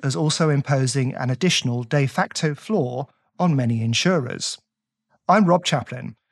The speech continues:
one of the insurance partners at Skadden, based in London. I'm delighted to have with me today my fellow insurance partner, Patrick Lewis,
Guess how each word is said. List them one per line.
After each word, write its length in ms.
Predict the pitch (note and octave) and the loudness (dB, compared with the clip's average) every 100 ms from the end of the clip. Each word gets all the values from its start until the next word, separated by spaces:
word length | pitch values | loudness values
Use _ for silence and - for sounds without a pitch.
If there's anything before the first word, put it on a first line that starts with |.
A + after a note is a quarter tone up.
| _ _ | _ _
one 140 | B2 | -8
of 80 | A2+ | -8
the 80 | A#2 | -8
insurance 400 | A#2 E3 E3 - | 0 2 2 0
partners 580 | - D3 - D#3+ E3+ D#3 | 0 0 2 -2 -2 -4
at 100 | D#3 | -8
Skadden, 500 | - F#3 D3 B2+ D3+ _ _ _ | -2 0 0 -2 -4 _ _ _
based 320 | E3 E3 - | 0 2 2
in 120 | D#3 D#3+ | 0 2
London. 440 | E3 C#3+ A#2+ A#2 _ _ _ _ _ _ _ | 4 2 -2 -12 _ _ _ _ _ _ _
I'm 140 | D3 C#3+ | 0 2
delighted 580 | E3+ G3 G3 - A#2 | 4 4 2 -2 -8
to 220 | - - C3+ | -10 -10 -4
have 240 | C3+ A2 | -4 2
with 200 | A3 A3 | 0 2
me 120 | C3 | -2
today 520 | A#2+ A2+ A#2 B2 - _ _ - - | -2 -6 -6 -8 -12 _ _ -16 -6
my 120 | C3 | 0
fellow 260 | G#3+ G#3 | 2 4
insurance 500 | C#3+ C3+ B3 A#3 C#3 | 2 2 2 2 0
partner, 480 | - - B2+ C3 D3 - | -6 -4 -4 -6 -8 -4
Patrick 400 | C3 B2 C#3+ - | -6 -4 -8 -2
Lewis, 480 | D3 D3+ D#3 - | 0 0 -2 -6